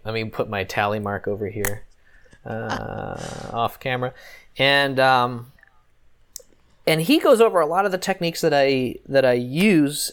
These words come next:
and then I slowly modified over time. We don't want unflattering shots of the bride.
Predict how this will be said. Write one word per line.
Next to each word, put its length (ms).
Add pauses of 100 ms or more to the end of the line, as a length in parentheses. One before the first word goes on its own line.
and 180
then 120
I 180
slowly 480
modified 500
over 140
time. 720
We 180
don't 240
want 300
unflattering 640
shots 320
of 40
the 60
bride. 640